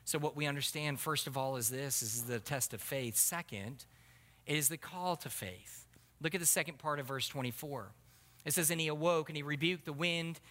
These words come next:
and the raging waves, and they ceased, and there was a calm. And he said to them, 'Where is your faith?'" So unlike the disci-, the disciples who were completely freaking out, Jesus is resting and catching some Z's inside of the boat. And in John,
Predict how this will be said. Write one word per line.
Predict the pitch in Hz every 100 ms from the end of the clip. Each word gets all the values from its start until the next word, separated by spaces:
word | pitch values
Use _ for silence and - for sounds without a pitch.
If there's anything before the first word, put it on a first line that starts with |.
| -
and | 147
the |
raging | 143 165 151 147
waves, | 151 160 143
and | 143
they | 127
ceased, | - - 180 151 -
and | 143
there | 147
was | 151 151
a |
calm. | - 175 156 120 101 - - - - -
And | 156
he |
said | - 214
to | 185
them, | 160 160
'Where | 147 196 220
is | 220 185 202 180
your | 185 196
faith?'" | 170 - 226 135 95 - - - - - - -
So | 214
unlike | 214 269 254
the | 190
disci-, | 147 - - 208 -
the | 170 170
disciples | 151 - 220 180
who | 175
were | 165
completely | - 160 285 233 185
freaking | 165 135 123
out, | 110 143
Jesus | 135 180 220 196 175
is | 156 156
resting | 190 202 - 139 147 170
and | 156 151 -
catching | - 165 165
some | 139 165
Z's | 123 123 131 - - -
inside | 143 139 - 147 143 143
of | 147 143 156
the |
boat. | 165 214 123 - - - - - - - 190
And | 190
in | 180 180
John, | 143 208 294